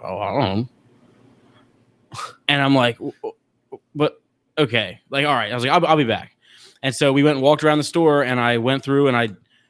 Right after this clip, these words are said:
while we're going, kind of just walking around, I'm, like, reading reviews and seeing it's a Super Black Eagle three clone that they got the patent off of, and what the deal is with them and how they shoot. And a lot of guys are saying they're great. You know, I mean, I like the way it shot. I only sh-, sh-, I hunted with it one day,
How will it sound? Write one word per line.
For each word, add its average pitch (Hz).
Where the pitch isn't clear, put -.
while 120
we're 131
going, 143
kind 135
of -
just 113
walking 127
around, 147
I'm, 123
like, 113
reading 127
reviews 123
and 113
seeing 147
it's 131
a 123
Super 135
Black 135
Eagle 127
three 139
clone 143
that 120
they 120
got 127
the 123
patent 147
off 123
of, 113
and 110
what 131
the 135
deal 147
is 127
with 131
them 131
and 127
how 139
they 139
shoot. 135
And 120
a 117
lot 135
of 190
guys 170
are 147
saying 147
they're 127
great. 123
You 117
know, 120
I 123
mean, 131
I 160
like 175
the 165
way 147
it 113
shot. 127
I 123
only 120
sh-, -
sh-, -
I 123
hunted 131
with 104
it 101
one 110
day, 95